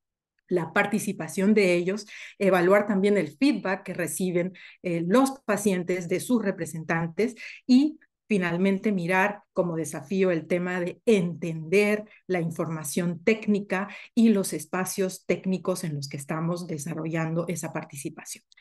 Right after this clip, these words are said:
En oportunidades, evidentemente, hay una col-, una oportunidad enorme de colaboración, de colaboración entre todos los actores. Me refiero a todos los actores de la mesa que tienen que ver con pacientes, pagadores,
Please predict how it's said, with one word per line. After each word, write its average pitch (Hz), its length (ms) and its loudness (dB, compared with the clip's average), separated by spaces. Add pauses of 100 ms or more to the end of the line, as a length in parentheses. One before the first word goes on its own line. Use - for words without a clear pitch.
(360)
En 214 180 6
oportunidades, 208 880 4
evidentemente, 170 720 -4
hay 170 60 -2
una 170 300 -4
col-, 165 320 0 (180)
una 175 220 0
oportunidad 165 520 -4 (100)
enorme 214 540 2
de 196 120 -2
colaboración, 160 1000 -2 (340)
de 190 160 0
colaboración 185 640 2
entre 190 260 0
todos 214 320 -2
los 208 180 -4
actores. 185 540 -4
Me 151 120 -8
refiero 180 520 0 (300)
a 160 160 -8
todos 226 320 6
los 226 160 2
actores 185 460 0
de 180 100 0
la 160 120 -6
mesa 180 440 -2
que 175 100 -10
tienen 170 320 -2
que 165 140 -4
ver 165 240 0 (180)
con 170 220 -2
pacientes, 175 640 -2
pagadores, 165 920 2